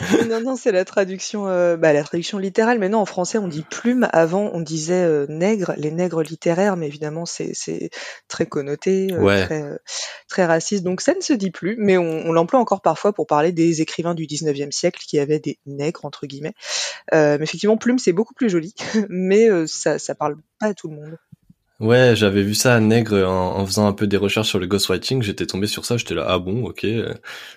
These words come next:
Speaker 1: d'accord, ok. »
Speaker 2: Ouais, non.
Speaker 1: Et pour, euh, pour revenir sur, euh, un peu ton, ton parcours, donc t'as fait plus une formation littéraire. Est-ce que ça, ça te donne des billes un peu justement pour ton métier aujourd'hui de, de, enfin, de ghostwriteuse, je sais pas comment on dit,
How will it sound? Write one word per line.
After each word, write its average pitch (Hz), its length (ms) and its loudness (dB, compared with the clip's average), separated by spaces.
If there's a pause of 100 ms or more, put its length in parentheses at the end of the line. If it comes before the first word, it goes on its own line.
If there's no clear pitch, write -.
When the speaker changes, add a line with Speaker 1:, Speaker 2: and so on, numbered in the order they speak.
Speaker 1:
d'accord, 156 360 2
ok. » 135 140 0
Speaker 2:
Ouais, 185 140 4 (200)
non. 185 100 -12
Speaker 1:
Et 123 300 2 (440)
pour, 143 220 2
euh, 135 320 6
pour 127 200 -4
revenir 156 280 2
sur, 135 220 0
euh, 120 80 6
un 113 120 4
peu 160 160 0
ton, 107 380 2
ton 107 180 -4
parcours, 123 520 0 (180)
donc 104 220 -2
t'as 104 100 0
fait 110 160 -4
plus 127 240 -4
une 113 100 2
formation 101 480 -2
littéraire. 117 640 0 (340)
Est-ce 101 160 -4
que 196 100 0
ça, 95 480 4 (340)
ça 113 220 0
te 101 60 0
donne 123 240 2
des 107 160 4
billes 120 280 0
un 104 120 4
peu 131 180 0
justement 110 380 0
pour 110 180 -6
ton 98 120 -2
métier 98 260 0
aujourd'hui 95 340 0
de, 85 380 0 (420)
de, 87 560 -2
enfin, 85 380 0
de 82 120 -4
ghostwriteuse, 104 840 2
je - 60 -8
sais 82 100 -6
pas 107 120 -4
comment 87 200 -6
on 85 60 -4
dit, 95 200 -6